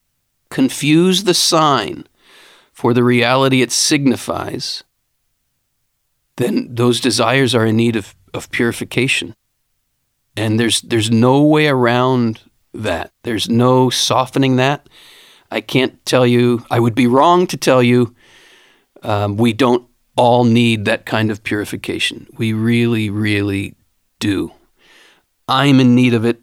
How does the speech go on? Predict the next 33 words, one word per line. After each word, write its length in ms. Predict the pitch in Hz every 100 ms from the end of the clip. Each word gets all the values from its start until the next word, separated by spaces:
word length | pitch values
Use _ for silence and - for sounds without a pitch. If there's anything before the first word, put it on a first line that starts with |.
| _ _ _ _ -
uh, 200 | 90 -
as 180 | 113 120
much 400 | 143 156 - - -
and 240 | 127 117 113
maybe 220 | 135 131
more 340 | 127 131 131
than 180 | 117 123
anybody, 480 | 127 107 101 98 95
'cause 300 | - 101 - -
I, 380 | 117 120 117 - _ _ _ _ _ _ _ _ _ -
I 140 | 123
have 380 | 120 131 131 117
a 280 | 110 104 101 _ _ _ _ _
particular, 800 | - 113 147 127 139 127 123 - -
I 140 | 110
don't 140 | 143
know, 260 | 117 123 139 _ - _
um, 400 | 117 110 107 98 _ _ _ _ _ _ _ _ _
tendency 640 | - 185 180 180 - 135 131
to 140 | 139
latch 440 | 113 113 135 - 151
on 460 | 151 139 110 107 _ _ _ -
to 100 | 123
things 320 | 139 120 117
of 80 | 107
this 200 | 113 -
world. 380 | 160 151 107 - - - -
And 220 | 127 123
the 60 |
reason 340 | 120 151 185 175
I 100 | 170
have 280 | 143 185 156
that 180 | 120